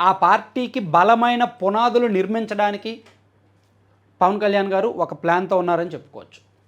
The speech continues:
So జగన్మోహన్ రెడ్డి గారు అంటే మొన్న ఎన్నికల్లో వైసీపీకి పూర్తి వ్యతిరేక ఫలితాలు వచ్చినప్పటికీ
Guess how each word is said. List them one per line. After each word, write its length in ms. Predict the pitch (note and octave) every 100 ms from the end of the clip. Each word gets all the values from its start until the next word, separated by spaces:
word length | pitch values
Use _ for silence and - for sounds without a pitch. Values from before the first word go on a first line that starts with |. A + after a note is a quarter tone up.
| _ _ _ _ _ _ -
So 280 | G#3 F#3+ B3+ _ _ _ _ _ _ _ _ _
జగన్మోహన్ 540 | C#3+ F3+ A3 B3 A#3+ A3
రెడ్డి 180 | G3+ E3+
గారు 120 | C#3+
అంటే 180 | F3+ A3
మొన్న 340 | D3+ E3 G3+
ఎన్నికల్లో 580 | G3+ F3 G#3+ A3 A#3 A#3
వైసీపీకి 600 | G3 G3+ A#3 - A#3 A3
పూర్తి 500 | - G3+ G#3+ - A#3
వ్యతిరేక 420 | E3+ E3+ A3+ G#3
ఫలితాలు 400 | G#3+ G#3+ A3+ A3
వచ్చినప్పటికీ 720 | F3+ E3+ G#3+ G#3+ G#3 C#4 F4+